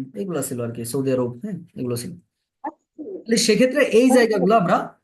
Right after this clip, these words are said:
জেনে রাখবো। এরপরে চলে আসেন, এরপরে আমাদের যেটা জানতে হবে যে মিশরকে কিন্তু আরব লীগ থেকে বহিষ্কার করা হয়েছিল উনিশশো ঊনআশি, এটা আমাদের না জানলেও চলতেছে। তবে বর্তমানে আরব লীগের সদস্য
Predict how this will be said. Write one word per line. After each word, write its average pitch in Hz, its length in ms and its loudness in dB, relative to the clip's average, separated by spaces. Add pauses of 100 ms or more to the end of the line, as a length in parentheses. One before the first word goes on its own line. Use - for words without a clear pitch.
(100)
জেনে 156 220 2
রাখবো। 120 280 2 (280)
এরপরে 226 380 4
চলে 185 120 2
আসেন, 147 240 0 (120)
এরপরে 226 260 0
আমাদের 202 240 0
যেটা 175 200 -4
জানতে 143 240 -6
হবে 175 240 -2
যে 151 140 -6
মিশরকে 180 500 -2
কিন্তু 214 280 -8
আরব 175 220 -2
লীগ 180 160 -4
থেকে 190 140 -4
বহিষ্কার 165 380 -6
করা 180 100 -6
হয়েছিল 175 200 -4
উনিশশো 170 280 -4
ঊনআশি, 156 320 -6 (120)
এটা 170 100 -6
আমাদের 151 200 -4
না 139 160 -2
জানলেও 151 260 -4
চলতেছে। 156 280 -2 (440)
তবে 185 200 4 (540)
বর্তমানে 196 440 4
আরব 208 240 2
লীগের 214 320 4
সদস্য 208 480 -4